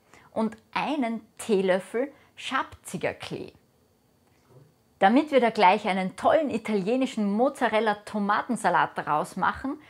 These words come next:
empfehle ich dir vier Tomaten, fünfzehn Basilikumblätter plus etwas Kürbiskernöl und diverse Kräuter zum Drüberstreuen. Auch kannst du gerne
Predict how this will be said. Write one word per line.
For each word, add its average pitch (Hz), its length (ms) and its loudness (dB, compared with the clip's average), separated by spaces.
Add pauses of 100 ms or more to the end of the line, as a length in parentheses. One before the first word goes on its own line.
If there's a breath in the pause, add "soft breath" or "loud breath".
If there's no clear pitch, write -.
(160 loud breath)
empfehle 302 420 -4
ich 285 180 -6
dir 240 220 2
vier 320 500 -4
Tomaten, 247 640 -4 (260 loud breath)
fünfzehn 320 640 -4
Basilikumblätter 226 1000 -4 (160)
plus 302 400 -2
etwas - 580 -8
Kürbiskernöl 226 1040 -4 (300 loud breath)
und 269 380 0
diverse 175 400 -4
Kräuter 196 640 -2
zum 190 260 -4 (120)
Drüberstreuen. 185 920 -4 (380 loud breath)
Auch 254 500 6
kannst 226 400 -6
du 214 60 -8
gerne 190 500 -4